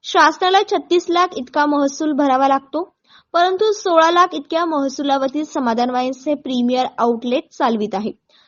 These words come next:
त्यामुळे शासनाच्या तब्बल चौदा ते पंधरा लाख महसुलात चोरी जात आहे.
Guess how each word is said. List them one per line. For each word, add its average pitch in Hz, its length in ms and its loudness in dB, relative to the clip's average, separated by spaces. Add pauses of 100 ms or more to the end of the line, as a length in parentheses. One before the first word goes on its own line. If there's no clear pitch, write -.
(140)
त्यामुळे 381 340 0
शासनाच्या 359 720 0 (120)
तब्बल 294 420 -2
चौदा 262 520 -2
ते 311 80 -2
पंधरा 247 360 -4
लाख 247 260 -4
महसुलात 269 540 -6
चोरी 262 340 0
जात 220 280 -4
आहे. 208 180 -8